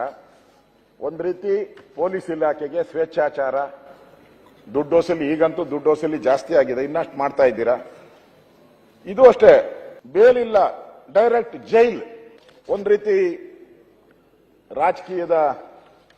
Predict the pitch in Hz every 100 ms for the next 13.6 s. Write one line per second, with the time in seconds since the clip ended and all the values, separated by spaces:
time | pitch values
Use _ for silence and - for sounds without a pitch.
0 | _ _ _ _ - - - _ _ _
1 | _ _ _ 196 180 208 208 165 170 -
2 | 156 147 131 - 135 - 196 160 143 131
3 | 104 - _ - 175 226 202 165 160 117
4 | - - - - _ _ - 156 180 190
5 | - 180 175 139 135 120 90 92 147 147
6 | 156 147 143 127 104 131 208 202 147 131
7 | - - _ _ _ _ _ _ _ _
8 | _ _ _ _ 127 143 147 185 202 -
9 | 135 170 185 170 170 156 139 120 139 156
10 | 139 131 131 156 202 - - 117 127 147
11 | 135 170 165 202 190 165 - 190 143 113
12 | - 90 104 143 190 208 208 196 190 196
13 | 220 214 190 151 - 87